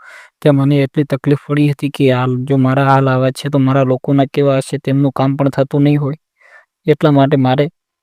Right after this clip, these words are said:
ફિર-, ફરીથી જે જવું જ પડશે વિસાવદરની, ડેડિયાપાડાની અંદર.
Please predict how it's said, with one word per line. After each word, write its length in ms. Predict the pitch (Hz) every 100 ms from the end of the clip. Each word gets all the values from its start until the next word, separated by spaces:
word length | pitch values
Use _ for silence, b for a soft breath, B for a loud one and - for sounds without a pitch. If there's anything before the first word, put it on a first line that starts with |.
| _ -
ફિર-, 240 | 147 - _
ફરીથી 460 | - 147 156 - 139 - _ _ _ _
જે 100 | 151 156 -
જવું 260 | 143 147 151
જ 40 | 135
પડશે 240 | 139 -
વિસાવદરની, 720 | 131 127 139 131 131 135 127 - _ _ _ _ _ _
ડેડિયાપાડાની 720 | 143 151 151 135 135 131 151 196
અંદર. 280 | 131 123